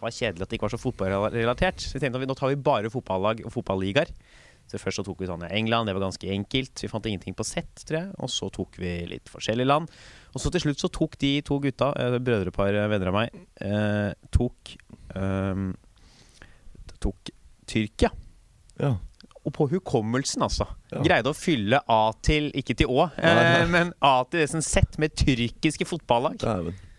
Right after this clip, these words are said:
Speaker 2: Ja, jeg kan ikke gjette.
Speaker 1: Jeg kan Fenerbahçe, eh, Besiktas, Galatasaray. Og så er det, ja,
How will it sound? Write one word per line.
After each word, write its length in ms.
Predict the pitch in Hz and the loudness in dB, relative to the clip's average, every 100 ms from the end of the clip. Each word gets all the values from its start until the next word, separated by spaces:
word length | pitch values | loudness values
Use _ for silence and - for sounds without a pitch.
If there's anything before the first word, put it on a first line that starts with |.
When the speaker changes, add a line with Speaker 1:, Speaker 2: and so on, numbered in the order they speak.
| - _ - - - - - - | -20 _ -20 -20 -20 -20 -20 -2
Speaker 2:
Ja, 120 | 156 98 110 | 0 0 -4
jeg 100 | - | -4
kan 120 | 92 | -2
ikke 120 | - | 0
gjette. 260 | 90 - 90 - - - - - - - | -2 -4 -8 -8 -20 -20 -20 -20 -14 -2
Speaker 1:
Jeg 480 | 160 160 165 165 165 | 2 2 2 0 2
kan 300 | 147 147 151 | 2 2 0
Fenerbahçe, 640 | - 104 110 123 - 156 151 151 151 139 117 - | 0 2 2 0 0 2 2 2 0 -4 -6 -4
eh, 420 | 123 127 120 117 | -2 0 0 -2
Besiktas, 1160 | 113 123 - 120 - - 139 - - - - - - - 113 | -2 -4 -2 -4 -4 -2 -2 -2 -4 -4 -6 -10 -16 -14 0
Galatasaray. 840 | 120 117 120 127 117 110 123 139 - - - _ _ _ _ - - - - - - 131 | 0 0 0 2 4 4 2 -2 -8 -20 -20 _ _ _ _ -20 -20 -20 -20 -20 -16 -4
Og 60 | |
så 100 | 135 104 | 0 2
er 60 | 101 | 2
det, 440 | 113 110 101 101 - - - - - _ | 2 2 -2 -8 -10 -12 -16 -18 -20 _
ja, 100 | - | -12